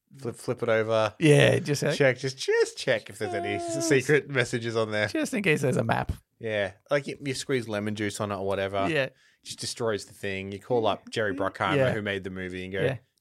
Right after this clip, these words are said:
Speaker 1: "Bullshit!
Speaker 2: <laughs>
Speaker 1: Why'd you make me do that? Why would you imply that this could happen?"
Speaker 2: You owe me two point four two million dollars.
Speaker 1: <laughs>
Speaker 2: 'Cause now this is worthless. Do you know what I would think is, like,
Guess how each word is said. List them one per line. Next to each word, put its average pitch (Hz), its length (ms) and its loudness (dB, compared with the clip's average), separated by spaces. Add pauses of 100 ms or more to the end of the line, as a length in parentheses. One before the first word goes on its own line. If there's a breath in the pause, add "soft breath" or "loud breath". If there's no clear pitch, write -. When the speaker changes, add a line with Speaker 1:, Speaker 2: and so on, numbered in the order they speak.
(120)
Speaker 1:
"Bullshit! 466 520 8
Speaker 2:
<laughs> - 800 8
Speaker 1:
Why'd 523 260 8
you 466 100 2
make 403 160 4
me 370 60 4
do 392 260 12
that? 185 200 8
Why 339 180 8
would 466 180 4
you 403 180 6
imply 277 420 2
that 208 140 -2
this 190 160 0
could 208 140 -6
happen?" 302 520 0
Speaker 2:
You 190 220 4
owe 202 180 6
me 185 200 4
two 180 240 4
point 156 180 4
four 131 140 2
two - 140 4
million - 240 8
dollars. - 440 12
Speaker 1:
<laughs> 214 800 6
Speaker 2:
'Cause 190 240 -2
now 180 180 10
this 170 220 6
is 151 320 0 (320)
worthless. - 560 4 (500 loud breath)
Do - 80 -4
you 294 60 0
know 381 100 -2
what 285 240 4
I 143 240 8
would 147 180 2
think 160 440 -4
is, 165 260 0
like, 170 320 -2